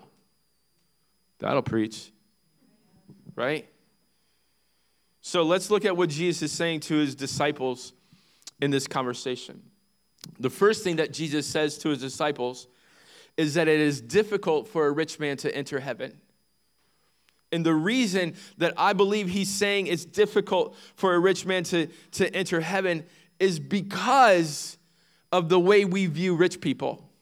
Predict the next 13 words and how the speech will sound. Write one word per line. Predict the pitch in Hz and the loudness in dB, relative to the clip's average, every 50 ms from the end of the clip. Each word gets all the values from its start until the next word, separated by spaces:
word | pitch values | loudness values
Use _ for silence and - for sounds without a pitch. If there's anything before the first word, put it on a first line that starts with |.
| _ _ _ _ _ _ _ _ _ _ _ _ _ _ _ _ _ - | _ _ _ _ _ _ _ _ _ _ _ _ _ _ _ _ _ -6
We | 139 151 | -4 -4
see | - - 170 | -2 0 0
them | 156 151 151 151 | 0 2 0 0
as | 143 139 | -2 -2
successful. | - - 147 - - - 175 170 - - - - - 104 - - _ _ _ _ _ _ _ _ _ _ _ _ _ _ _ _ _ _ _ - - _ _ _ _ - | -4 -8 -10 -6 -2 -2 -2 -2 -4 -8 -8 -8 -8 -8 -10 -16 _ _ _ _ _ _ _ _ _ _ _ _ _ _ _ _ _ _ _ -20 -20 _ _ _ _ 0
But | 131 156 160 - - - _ _ _ _ - | 2 2 2 0 -2 -10 _ _ _ _ -2
remember, | 147 151 160 170 196 208 196 156 151 135 123 110 - - - _ - 135 | -2 0 0 2 0 0 2 2 2 2 0 -2 -6 -14 -20 _ -16 -4
God | 127 165 170 190 202 185 165 | 0 2 2 4 2 2 0
does | 190 190 180 160 147 | 0 0 0 -2 -4
the | 175 185 | -4 -4
impossible, | 170 160 - - 180 170 170 170 170 170 143 156 151 | -4 -4 -2 0 0 0 0 0 -2 -4 -4 -2 -2
not | 143 156 160 156 - | -2 -2 -2 -2 -4
man. | 156 165 165 160 147 139 147 202 202 - | -4 -4 -4 -4 -4 -4 -6 -10 -14 -18